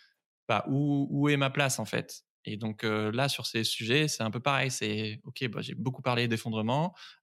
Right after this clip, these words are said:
euh, ça m'a quand même pas mal coûté, et en même temps, ça m'a enrichi, et je suis ravi, euh, euh, d'avoir aidé à sensibiliser sur ces sujets-là.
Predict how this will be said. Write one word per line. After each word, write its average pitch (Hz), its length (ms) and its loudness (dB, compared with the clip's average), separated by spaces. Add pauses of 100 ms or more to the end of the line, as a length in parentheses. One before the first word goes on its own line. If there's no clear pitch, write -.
euh, - 140 -4
ça - 140 -8
m'a - 100 -6
quand 117 100 -8
même 110 120 -4
pas 117 80 -2
mal 110 140 0
coûté, 147 420 2
et 110 60 4
en 104 60 2
même 104 120 0
temps, 117 220 2
ça 113 120 -6
m'a 110 100 0
enrichi, 110 380 0
et 123 40 0
je 107 60 -4
suis - 100 -8
ravi, 117 380 0
euh, 113 160 0 (480)
euh, - 200 -10
d'avoir - 520 -6
aidé 123 240 0
à 113 80 2
sensibiliser 110 500 -4
sur 117 140 -10
ces 117 120 -4
sujets-là. 127 560 -2